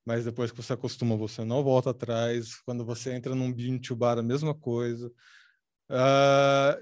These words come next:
e pra ajudar, eu parei de fumar nessa época, né? Pra quem assiste aí e for fumante, é um incentivo extra, que, cara, quando você começa a sentir esses sabores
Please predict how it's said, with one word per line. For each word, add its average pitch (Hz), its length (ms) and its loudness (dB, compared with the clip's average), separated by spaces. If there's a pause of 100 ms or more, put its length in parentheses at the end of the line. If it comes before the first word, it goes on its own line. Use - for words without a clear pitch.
e 135 180 -4
pra 139 200 2
ajudar, 135 420 4
eu 127 80 4
parei 127 280 0
de 117 120 -12
fumar 120 400 -2
nessa 123 300 -2
época, 131 380 2
né? 117 180 -4
Pra 113 200 -8
quem 113 280 -2
assiste 110 400 -8
aí 110 420 -2
e - 20 -8 (100)
for 110 140 -6
fumante, 120 580 -6 (380)
é 113 80 -4
um 113 500 -2
incentivo 117 600 -2
extra, 120 440 0 (420)
que, 123 180 -10
cara, 131 500 4
quando 131 240 -2
você 127 240 -6
começa 139 320 0
a - 20 -12
sentir 131 240 -8
esses 127 240 -8
sabores 117 880 -4